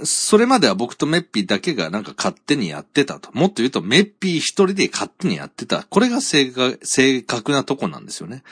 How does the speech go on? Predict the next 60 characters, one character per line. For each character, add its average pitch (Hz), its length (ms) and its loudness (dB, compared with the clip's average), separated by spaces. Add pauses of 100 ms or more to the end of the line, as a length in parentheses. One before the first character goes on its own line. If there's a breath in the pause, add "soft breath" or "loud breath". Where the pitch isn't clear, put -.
(340 loud breath)
で、 226 320 2 (380 loud breath)
え 101 1600 -2
ー、 101 40 -12
前 135 220 2
の 135 100 2
枠 127 220 0
で 120 100 0
も 92 320 -2
話 107 280 -4
し - 40 -10
て 101 100 -2
い 90 80 0
る 87 140 -8
と - 80 -10
思 87 160 -4
い - 20 -4
ま 92 120 -4
す - 100 -12
け 120 100 -6
ど、 76 680 -6
ラ 127 160 4
ウ 151 100 2
ピ 139 260 0
ー 101 40 -6
こ 101 160 -8
と 107 100 -6
ね、 78 120 -12
達 117 300 -4
郎 147 200 4
さ 120 160 -2
ん。 - 80 -6 (120)
達 156 240 -4
郎 202 160 2
さ 190 160 -2
ん 190 100 -2
が、 180 220 -2 (360 loud breath)
え 101 140 -2
ー、 - 20 -
二 107 120 0
千 170 280 0
十 117 180 -2
八 107 240 -6
年 85 220 -4
一 104 320 -4
月 180 260 0
の 147 140 -2
七 135 340 0
日 175 180 -2
に 185 240 0
ボ - 300 -4
ロ 135 120 2
グ 143 100 -4
ツ 143 140 -6
ワ 156 120 2
ル 147 140 0
ツ - 100 -12
と 101 100 -2
い 95 260 0
う - 180 -12
曲、 131 480 -4